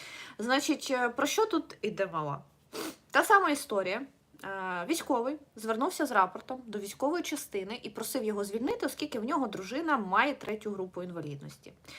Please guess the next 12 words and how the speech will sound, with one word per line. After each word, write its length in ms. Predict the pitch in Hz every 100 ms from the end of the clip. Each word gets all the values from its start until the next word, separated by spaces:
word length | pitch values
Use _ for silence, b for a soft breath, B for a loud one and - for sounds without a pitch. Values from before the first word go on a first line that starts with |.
| B B B
Е, 120 | 202
що 220 | 208 359
він 160 | 403 302
просив 360 | 269 302 - 262
в 40 |
судовому 680 | - - 254 233 220 214 190
рішенні? 400 | 160 - 175 175
Перша 300 | 226 220 202
інстанція 520 | - 180 175 - 180
йому 140 | 185
відмовила 680 | 165 269 269 214 180 175 247
взагалі, 460 | 311 330 339 381